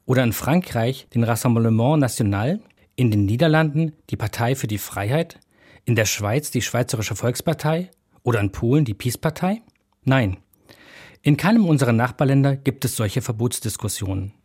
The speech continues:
obwohl es sich bei den genannten Parteien durchweg um rechtspopulistische, europaskeptische und nationalkonservative Gruppierungen handelt. Manche von ihnen sind sogar gerade in der Regierungsverantwortung.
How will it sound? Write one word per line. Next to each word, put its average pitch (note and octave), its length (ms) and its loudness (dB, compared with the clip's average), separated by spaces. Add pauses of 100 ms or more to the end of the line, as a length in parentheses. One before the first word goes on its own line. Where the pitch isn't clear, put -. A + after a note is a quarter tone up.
(180)
obwohl F3 260 4
es D#3 80 2
sich C#3 180 -2
bei A#2+ 100 2
den A#2 100 2
genannten A2+ 320 0
Parteien C#3+ 640 0 (240)
durchweg C3+ 560 2
um A2 120 0
rechtspopulistische, D3+ 1000 -2 (160)
europaskeptische B2 1040 -2 (320)
und B2 160 2
nationalkonservative B2 1120 0
Gruppierungen G2+ 580 0
handelt. F#2 380 -6 (880)
Manche F#3 360 2
von A#2+ 180 2
ihnen C3+ 420 0
sind C#3 220 0
sogar A#2+ 300 0
gerade A#2 400 0
in G#2 180 -2
der A#2+ 140 0
Regierungsverantwortung. G2 1120 -2